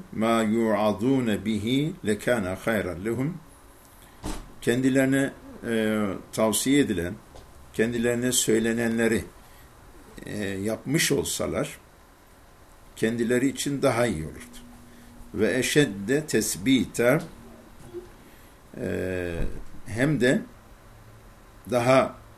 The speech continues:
imanlarını kuvvetlendirmiş ve te-, sağlamlaştırmış olurdu, tespit etmiş olurlardı. <clears throat> Bu ayet-i kerimede insanlar, e,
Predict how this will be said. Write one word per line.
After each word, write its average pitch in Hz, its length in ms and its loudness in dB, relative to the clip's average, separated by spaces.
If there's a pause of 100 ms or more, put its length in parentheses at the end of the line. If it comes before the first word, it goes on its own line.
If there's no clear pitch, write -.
(100)
imanlarını 123 880 2 (160)
kuvvetlendirmiş 107 1080 -2 (120)
ve 92 100 -6
te-, - 160 -8
sağlamlaştırmış 95 1400 -4
olurdu, 76 360 -6
tespit - 480 -6
etmiş - 360 -10
olurlardı. 76 500 -10 (1600)
<clears throat> - 80 -4 (1900)
Bu 131 100 0
ayet-i 139 240 4
kerimede 120 560 0 (540)
insanlar, 131 540 2 (840)
e, 104 420 -2